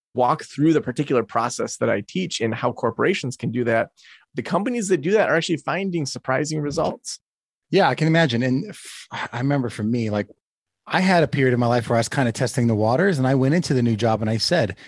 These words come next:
Speaker 2: "Hey, this is what I'm looking for. Like, right now, I can only work three days a week." And they said, "Well, we need this many hours." And we kinda figured that out. I was like, "Well, I can work this many hours in those three days."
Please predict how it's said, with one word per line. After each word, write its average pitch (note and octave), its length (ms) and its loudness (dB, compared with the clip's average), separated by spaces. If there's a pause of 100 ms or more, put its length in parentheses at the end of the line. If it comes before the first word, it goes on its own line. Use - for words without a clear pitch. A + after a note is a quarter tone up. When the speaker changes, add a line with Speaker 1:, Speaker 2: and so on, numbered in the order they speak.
Speaker 2:
"Hey, B2+ 160 0
this G#2+ 420 -4
is F3+ 300 2
what D3+ 160 2
I'm D3+ 160 2
looking D3 320 0
for. F#2+ 260 -6
Like, F#2+ 160 -2
right B2 300 0
now, C#3+ 400 0 (420)
I C3+ 120 0
can D3+ 180 2
only D3+ 180 4
work D3 280 0
three - 280 -2
days B2+ 300 2
a B2 80 0
week." C3 400 -2 (320)
And A#2 260 2
they C3+ 80 2
said, C3 220 0
"Well, B2+ 100 2
we C#3+ 140 2
need D#3 180 2
this C3 160 -4
many C3+ 240 2
hours." C3 340 0
And B2 60 2
we B2+ 80 2
kinda D3 240 0
figured C3+ 320 0
that B2 180 2
out. B2 240 2
I G#2+ 40 2
was G#2 100 0
like, G#2 180 -2
"Well, D#3 220 2
I D#3 80 0
can B2+ 160 0
work A#2+ 220 0
this A2 240 -2
many C3 180 2
hours E3 340 2
in G#2+ 100 2
those G2 200 0
three G#2+ 220 -2
days." G#2+ 380 0